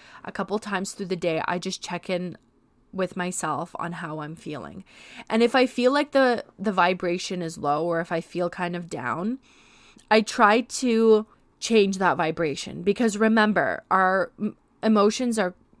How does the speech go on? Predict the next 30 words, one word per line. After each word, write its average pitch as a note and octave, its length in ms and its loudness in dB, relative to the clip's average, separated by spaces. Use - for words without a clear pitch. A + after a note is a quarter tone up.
directly F#3 540 0
correlated E3 600 -4
to - 120 -8
our D3+ 200 -2
vibration. C#3 800 -10
And G#3+ 120 4
if G#3 140 0
we're A3 160 4
vibrating A3 640 2
low, F3+ 640 0
we G3+ 200 2
aren't F#3+ 280 0
going G3+ 240 -2
to A3 80 -4
be F#3 200 -2
able E3+ 200 -4
to F#3+ 140 -8
attract D#3 360 -8
the E3+ 80 -8
things E3 300 -12
that - 120 -8
we F3 140 -6
want D#3 400 -6
or - 140 -8
the E3 100 -4
things D#3+ 280 -8
that D#3 120 -6
we're D#3+ 180 -4
asking F3+ 460 -6
for G#3+ 480 0